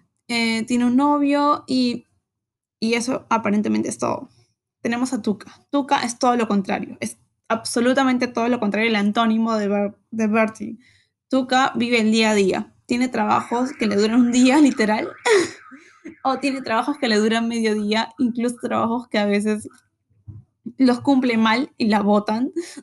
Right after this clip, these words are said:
de trabajos muy, muy simples, porque ella quiere llevar su estilo a todas partes, pero su estilo no, no siempre va de acuerdo a las personas que la contratan.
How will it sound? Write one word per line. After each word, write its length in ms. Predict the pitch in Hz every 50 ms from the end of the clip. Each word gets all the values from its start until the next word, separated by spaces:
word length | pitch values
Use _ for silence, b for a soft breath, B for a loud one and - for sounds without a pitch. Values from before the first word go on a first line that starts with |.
| - _
de 100 | 269 -
trabajos 480 | - 220 214 220 220 220 - 262 254
muy, 220 | 254 254 269 262 240
muy 200 | 233 240 233 220
simples, 640 | - - 220 214 202 - 220 214 220 240 247 - _ _
porque 240 | 233 220 214 -
ella 220 | 220 214 226 220 226
quiere 240 | - 254 254 262 233
llevar 260 | 240 220 220 233 220
su 100 | - 247
estilo 400 | 220 - - - 247 226 226 220
a 100 | 220 220
todas 240 | - 220 214 214 -
partes, 400 | _ 220 220 226 - - 285 - _
pero 320 | - - 226 220 214 220 B B B B B
su 140 | - - 240
estilo 640 | 233 - - - 254 240 240 247 262 277 285 - -
no, 500 | 240 233 226 220 220 220 220 220 - -
no 220 | - 226 226 262 254
siempre 460 | 254 - - 262 269 262 269 233 240
va 180 | 226 226 233 233
de 60 | 226
acuerdo 420 | 220 - 247 226 214 208 214 220
a 80 | 226 233
las 120 | 240 247
personas 400 | - 208 214 - - 220 226 240
que 60 | -
la 120 | 226 214 208
contratan. 600 | - 202 202 196 - 208 208 202 - 208 214 226